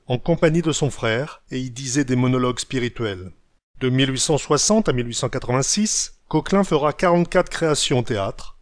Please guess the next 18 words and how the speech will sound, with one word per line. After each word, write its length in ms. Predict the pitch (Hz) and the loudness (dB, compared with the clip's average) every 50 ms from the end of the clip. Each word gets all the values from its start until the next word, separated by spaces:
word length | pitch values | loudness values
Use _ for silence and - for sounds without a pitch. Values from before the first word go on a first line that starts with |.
| _ - | _ -6
et 100 | - 131 | -4 -4
jouera 380 | 127 110 139 151 135 143 156 156 | -2 -2 -2 0 2 2 2 2
tout 180 | - - 233 214 | 2 2 4 4
le 80 | 185 | 6
répertoire 480 | 151 151 143 170 160 - - - 165 151 | 6 4 4 2 0 -2 0 0 2 4
de 80 | 143 | 4
la 80 | 131 127 | 2 2
Comédie 280 | - 143 127 123 123 127 | 0 0 -2 -2 -2 -4
Française. 680 | - - 120 117 - - 113 98 90 82 - - - - _ _ _ _ | -2 -2 -2 0 0 0 -2 -2 -4 -8 -12 -16 -18 -20 _ _ _ _
Lui 280 | - 127 147 202 226 208 | -8 0 2 2 2 2
qui 140 | - - | 0 -2
était 200 | 156 135 - 160 | -2 0 2 2
remarqué 420 | 147 139 139 135 123 - - 180 170 | 2 4 4 2 2 2 0 0 0
par 180 | - 156 127 | 2 0 0
son 200 | - - 147 127 | 0 0 0 0
si 260 | 113 - - - 196 196 | 0 0 0 0 -2 -2
petit 320 | - 160 127 - - 131 | -2 -4 -4 -2 0 0
nez, 240 | 120 117 127 160 | 0 0 0 -2